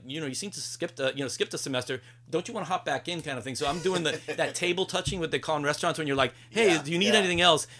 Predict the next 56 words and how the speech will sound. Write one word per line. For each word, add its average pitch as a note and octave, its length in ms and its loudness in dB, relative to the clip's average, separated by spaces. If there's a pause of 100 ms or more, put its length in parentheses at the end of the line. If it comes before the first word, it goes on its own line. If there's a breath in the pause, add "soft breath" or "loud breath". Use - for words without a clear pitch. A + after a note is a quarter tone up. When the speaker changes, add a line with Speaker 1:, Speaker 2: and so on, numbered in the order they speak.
Speaker 2:
Yeah. D#3 120 -8
Speaker 1:
I'm E3 200 0
that G3 220 0
person. D#3 480 -2 (340 loud breath)
And D3+ 460 2 (140)
I D#3+ 100 6
like G3 260 2
being G3 200 -2
that C#3+ 180 2
person. C#3+ 480 -4
Not F3 220 4
that G#3 100 2
I F3+ 80 2
like E3 240 2
it. G3 100 -2
It, C#3+ 140 -6
it C#3+ 100 -4
takes D3+ 200 -8
a D#3 40 -4
lot C#3 140 -2
of B2+ 60 -6
time. D#3+ 260 -4
But C#3 160 -2
to D3+ 80 -8
me, E3 140 -4
it's - 100 -6
the - 40 -16
kind D#3+ 100 0
of D#3 80 -4
thing E3 100 -6
that C#3+ 100 -2
it's C#3 140 -4
like, C3 220 -6 (580 loud breath)
if D#3+ 140 0
we E3 100 0
don't D#3 260 0
do E3+ 200 4
that, A#2+ 340 2 (100)
uh, B2 260 0
then C#3 140 -2
we C#3+ 80 -4
have C3 100 -2
empty A#2+ 220 -4
classrooms, G2+ 540 -10
and, A2 460 -8
uh, B2 200 -2
you D3 140 -4
know, C#3+ 40 -2
you're C3+ 100 -4
gonna D3+ 120 -4
get C3 160 -6
churn B2+ 240 -4
anyway. B2+ 300 -4
So B2+ 140 -4
I A#2+ 40 -4
think, C#3 220 -8